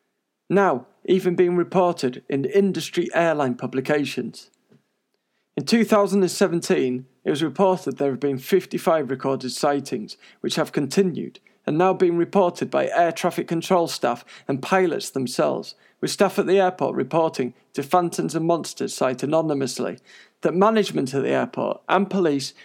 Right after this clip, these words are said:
and security are more than aware of the sightings going on. Like the creature seen at Point Pleasant, surrounded by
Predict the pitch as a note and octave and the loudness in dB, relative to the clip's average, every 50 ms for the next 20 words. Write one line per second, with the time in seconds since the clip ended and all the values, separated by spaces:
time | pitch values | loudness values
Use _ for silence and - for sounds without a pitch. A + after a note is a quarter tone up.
0 | _ _ - D#3 F#3 F#3 - G#3+ - - F3+ D#3+ D3 C3+ C#3 - C3 - B2+ - | _ _ 0 0 2 2 0 0 2 2 2 2 2 0 -2 -2 -2 -2 -4 -8
1 | _ _ _ - - C#3+ D3 D#3 F3 F3+ F3 F3 E3+ F3 E3 D#3+ D#3+ D#3 D3 E3+ | _ _ _ -6 -4 -4 0 2 2 4 4 2 2 2 0 2 0 0 2 2
2 | E3 C#3+ B2 B2 B2 _ _ _ - C#3+ C3+ C3+ D3 C3+ - F3 E3 D#3 D3+ C#3+ | 2 2 0 -2 -6 _ _ _ -6 -4 -2 -2 -2 0 2 2 2 2 0 -2
3 | - C3+ B2+ B2 B2 - C3+ C3 C3 C3+ C#3 C#3 C3+ B2 A2+ - _ _ _ _ | -4 -4 -4 -6 -4 -4 -2 -2 0 0 0 0 0 -2 -4 -8 _ _ _ _
4 | _ _ _ _ _ _ _ _ - E3 F3+ G3 F#3 - G3 G3 - - G#3+ F#3 | _ _ _ _ _ _ _ _ 2 4 4 4 2 0 -2 0 2 4 2 2
5 | - - - C#3 - - G3 F#3 E3 C#3+ B2+ - - - - D#3+ D#3 D3 - - | 2 -2 -8 -8 0 2 2 2 2 2 -4 -6 -4 0 0 0 0 0 -4 -2
6 | - E3+ E3 C#3+ B2+ A#2 A2+ - - _ - - - - D3 D#3+ D#3+ E3 E3+ D#3 | 0 0 0 0 -2 -6 -8 -8 -10 _ -12 -4 -2 0 2 4 2 2 2 2
7 | C3 C3 B2 - - C3+ C3+ - | 0 0 0 0 0 0 0 0